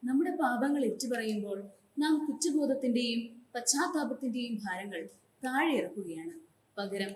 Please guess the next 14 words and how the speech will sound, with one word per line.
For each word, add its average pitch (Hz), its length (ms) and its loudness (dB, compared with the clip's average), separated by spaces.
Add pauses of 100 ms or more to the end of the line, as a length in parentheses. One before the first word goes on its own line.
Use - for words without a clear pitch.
(280)
ദൈവം 277 400 8
നമുക്ക് 269 260 6
സമാധാനവും 208 920 -2 (300)
ഒരു 370 120 -2 (100)
പുതിയ 277 280 4
തുടക്കവും 220 560 0
നൽകുന്നു. - 340 -8 (420)
വിശുദ്ധ 320 260 2
യോഹന്നാൻ 311 520 4
ശ്ലീഹായുടെ 208 640 -2 (360)
ഒന്നാം 240 380 2
ലേഖനം, 220 360 -2 (500)
ഒന്നാം 302 420 8
അധ്യായം, 208 480 0